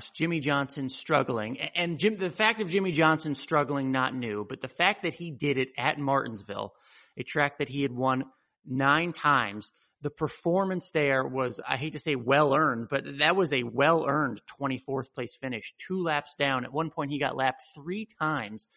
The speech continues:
on the racetrack. You know, we're not talking about penalties. We're not talking about some mechanical issue or a crash or anything. He was just slow on speed and the lowest finishing Hendrick car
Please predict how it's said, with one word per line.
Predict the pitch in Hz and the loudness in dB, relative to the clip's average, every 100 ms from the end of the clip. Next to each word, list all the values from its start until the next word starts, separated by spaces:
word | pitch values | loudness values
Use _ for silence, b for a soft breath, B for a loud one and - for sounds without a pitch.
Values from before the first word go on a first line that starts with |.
| b b b b _ | b b b b _
on | 147 175 | 2 4
the | 151 | 2
racetrack. | 139 131 - 143 127 135 - - | 0 -2 -4 2 2 2 -4 -12
You | 156 | -4
know, | 160 | 0
we're | 156 | 2
not | 165 | 0
talking | 170 165 175 | 2 0 2
about | 165 160 | -2 -2
penalties. | - 147 143 151 139 127 | -2 -4 -4 -4 -4 -4
We're | 135 | -4
not | 139 139 | -4 -2
talking | 143 - 143 | -6 -4 -4
about | 135 131 - | 2 0 0
some | - 147 135 131 | -2 0 0 -2
mechanical | 117 156 - 147 143 - 147 | -6 -8 -2 -2 -2 -4 -2
issue | 139 135 151 147 | -2 -4 -4 -2
or | 143 139 143 | 0 2 2
a | |
crash | 139 - 151 139 139 151 | 0 0 4 4 2 -2
or | |
anything. | 139 131 135 135 B B B B | -4 -4 -6 -8 B B B B
He | - 190 | -6 -4
was | 214 | -4
just | - 151 147 - | -2 -2 -2 -6
slow | - - - 143 165 196 | -16 -14 -4 2 2 2
on | 180 190 | 0 -2
speed | - - - 214 135 135 156 _ _ _ _ - | -6 -12 -6 -4 -4 -4 -8 _ _ _ _ -6
and | 156 147 151 | -2 -2 -2
the | - | -4
lowest | 156 156 190 220 208 - | -2 0 2 0 -2 -8
finishing | - 208 202 - 185 165 - - | -4 -2 -2 -4 -6 -6 -12 -2
Hendrick | 214 262 240 - - _ | 2 2 0 -6 -20 _
car | - 143 104 98 | -2 0 0 -2